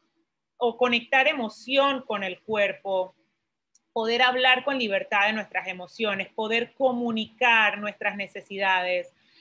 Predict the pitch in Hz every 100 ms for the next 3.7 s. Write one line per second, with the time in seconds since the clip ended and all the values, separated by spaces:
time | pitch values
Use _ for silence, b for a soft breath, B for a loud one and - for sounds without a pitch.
0 | b _ 240 233 220 214 202 196 190 -
1 | _ _ _ _ _ _ _ _ _ _
2 | _ _ 226 247 240 233 226 240 214 -
3 | - 247 233 208 196 196